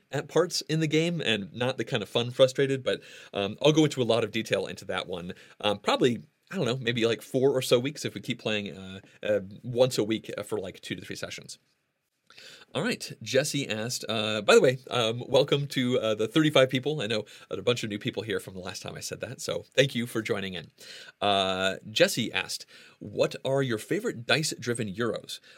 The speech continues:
What dice mechanisms do you think wor-, work best, and what are some common design pitfalls?"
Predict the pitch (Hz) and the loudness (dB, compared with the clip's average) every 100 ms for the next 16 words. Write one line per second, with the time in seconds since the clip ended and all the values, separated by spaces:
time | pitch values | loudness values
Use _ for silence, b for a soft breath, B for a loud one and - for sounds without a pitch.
0 | B 117 139 127 127 156 117 131 110 117 | B 0 0 0 -4 -2 -4 -2 -4 -4
1 | 110 - 95 98 120 120 98 107 110 - | -6 -8 -10 -6 -6 -6 -4 -6 -6 -6
2 | 104 113 - 101 175 - - B B 104 | -4 -2 -4 -6 -4 -6 -10 B B -6
3 | 104 98 135 - 127 - 117 110 113 - | -4 -2 -2 0 -2 0 -2 -2 -6 -4
4 | 127 151 165 127 117 117 110 104 95 82 | 0 0 0 0 -2 -2 -2 -2 -2 -6